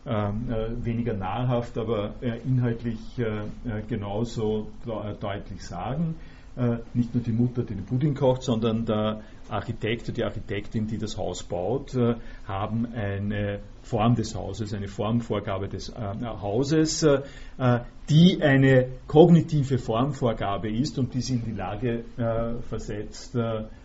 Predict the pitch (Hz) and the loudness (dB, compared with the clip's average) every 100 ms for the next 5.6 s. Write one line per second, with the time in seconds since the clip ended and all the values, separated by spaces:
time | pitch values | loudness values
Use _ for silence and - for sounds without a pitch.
0 | - - 110 104 101 104 101 104 107 98 | -14 -6 -4 -4 -4 -4 -4 -6 -6 -6
1 | 98 - 117 98 101 123 107 110 - 101 | -6 -10 -8 -6 -6 -6 -6 -6 -6 -4
2 | 120 180 196 - - - 131 127 147 - | -2 -2 -4 -8 -12 -6 -4 2 2 2
3 | - 139 139 139 - - 147 - 143 156 | 4 4 4 0 -2 -4 -4 -4 -4 -2
4 | 135 110 175 220 - 160 160 - 120 104 | 0 6 6 6 4 4 4 4 2 0
5 | 95 87 90 - - | -2 -6 -10 -16 -16